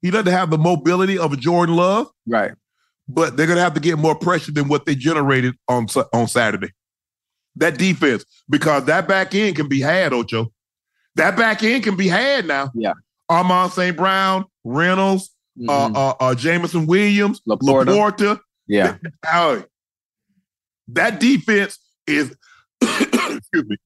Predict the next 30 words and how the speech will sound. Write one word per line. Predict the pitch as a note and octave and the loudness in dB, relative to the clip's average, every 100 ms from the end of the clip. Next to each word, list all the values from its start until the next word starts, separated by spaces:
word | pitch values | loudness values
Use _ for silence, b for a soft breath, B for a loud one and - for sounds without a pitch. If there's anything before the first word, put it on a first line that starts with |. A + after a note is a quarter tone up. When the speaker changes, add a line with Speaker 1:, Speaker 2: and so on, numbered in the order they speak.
| - | -6
Speaker 1:
<coughs> | D2 - - _ _ _ _ _ _ - - | -4 -6 -10 _ _ _ _ _ _ -4 2
is | E3+ | 2
not | C3 F#3 G3+ | 2 0 0
as | C4 - | -2 -2
formidable | - A#3 G#3+ D#3 A2+ A#2 A#2 _ _ - | 0 0 2 0 0 -4 -4 _ _ -4
as | C#3+ B2+ | -2 0
they | D#3+ | 0
were | D3+ E3 | 2 0
in | |
the | D3 | -2
first | - D#3+ D#3 | -2 -2 0
half | E3+ F3 | 0 0
of | |
the | G3 | -4
season, | A#3 A3+ E3+ | -2 0 0
Ocho. | C3+ A#2+ A#2+ | 0 0 0
Speaker 2:
Right. | G#2 - - _ _ _ _ _ _ _ _ | 0 -2 -8 _ _ _ _ _ _ _ _
You | G#3 | 0
know, | |
every-, | C3 C3 B2 | 2 2 2
you | D3+ | 2
Speaker 1:
That | C3 A#2+ | 2 2
Speaker 2:
know, | G#3 | 2
every-, | C#3 | 2
Speaker 1:
defense | A3 F#3+ | 0 0
has | F3+ B2+ | 0 2
Speaker 2:
every-, | |
Speaker 1:
shown | D#3 F#3+ | 0 0
some | F3 F3 | 0 0
vulnerabilities. | E3 F3+ G3 A3+ A3+ D3 B2 | 0 0 0 0 -2 -2 -6